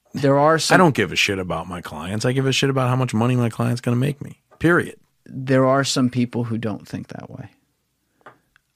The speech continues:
Speaker 1: I'm not
Speaker 2: H-,
Speaker 1: gonna
Speaker 2: how do they think?
Speaker 1: I knew, know some people in there who genuinely give a shit.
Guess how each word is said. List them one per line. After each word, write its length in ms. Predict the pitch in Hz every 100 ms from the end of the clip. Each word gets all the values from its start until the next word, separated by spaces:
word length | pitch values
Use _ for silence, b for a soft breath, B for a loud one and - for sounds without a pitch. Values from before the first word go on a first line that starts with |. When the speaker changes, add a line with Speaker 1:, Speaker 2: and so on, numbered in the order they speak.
| _ -
Speaker 1:
I'm 240 | 131 131
not 240 | 139 139 -
Speaker 2:
H-, 80 |
Speaker 1:
gonna 100 | 143
Speaker 2:
how 120 | 131 120
do 60 |
they 140 | 113 101
think? 280 | 101 85 - _ _ _ _ _ _ _ _ _ _ _ _ _ _ _ 123
Speaker 1:
I 340 | 127 123 123
knew, 600 | 120 127 135 135 123 110
know 560 | - 123 131 90 101 127 _ _ _ _ _ _ _ _ _
some 260 | - 123 123
people 320 | 123 120 113
in 140 | 110
there 340 | 104 98 123 - _ _ _ _ _ _ _ _ _ _ _ _ _ _ _ _ _ _ -
who 220 | - 139
genuinely 720 | 123 135 131 131 127 117 113 107
give 200 | 110 92
a 60 |
shit. 300 | - - -